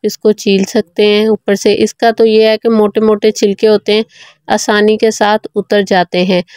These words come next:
लेकिन इसको जब हम पीसते हैं, तो वो क्या होता है कि मेरे पास अभी ये फोक है, तो मेरे पास दूसरे वाला स्टील का फोक अभी नहीं मुझे मिला, तो इसलिए मैंने ये ले लिया है। तो ये आपने क्या करना है कि बाउल के ऊपर रख लेना है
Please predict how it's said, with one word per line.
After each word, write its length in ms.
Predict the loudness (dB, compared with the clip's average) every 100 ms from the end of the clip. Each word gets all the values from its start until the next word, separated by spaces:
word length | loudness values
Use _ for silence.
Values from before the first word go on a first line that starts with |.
| -20 _
लेकिन 400 | -2 0 0 0 0
इसको 360 | -2 -2 0 0
जब 180 | 2 -2 0
हम 140 | -2 -2
पीसते 380 | -2 -2 0 0
हैं, 240 | 0 0 -2 -8 _ _
तो 100 | -2
वो 240 | 2 2 2
क्या 160 | 2 2
होता 260 | 2 0
है 120 | -2 0
कि 140 | 0
मेरे 220 | 2 2 2
पास 300 | 0 0 -2
अभी 200 | 0 2
ये 180 | 2 2
फोक 400 | 0 0 0 0
है, 180 | -2 -4 _ _ _ _ _ 0
तो 160 | 2
मेरे 200 | 2 0 2
पास 240 | 0 0 0
दूसरे 300 | 0 0 0
वाला 260 | 2 0
स्टील 300 | 0 -4 -4 -2
का 160 | -2
फोक 360 | -2 -2 -2 _ _ _ _ _ -6
अभी 260 | -4 0 2
नहीं 300 | 2 2 2
मुझे 300 | 2 2 2
मिला, 320 | 2 2 0 -4 _ _ 0
तो 60 |
इसलिए 380 | 0 2 2 4
मैंने 260 | 4 2 2
ये 220 | 2 0
ले 180 | 2 0
लिया 260 | 0 0 0
है। 120 | -4 _ _ _ -2
तो 60 |
ये 140 | 2 2
आपने 300 | 2 2 0
क्या 200 | 2 0
करना 260 | 0 0 2
है 160 | 0 0
कि 160 | -2
बाउल 340 | 0 2 2 0
के 160 | 0
ऊपर 260 | -2 0 0
रख 240 | 0 0
लेना 280 | 0 2 2
है 120 | 0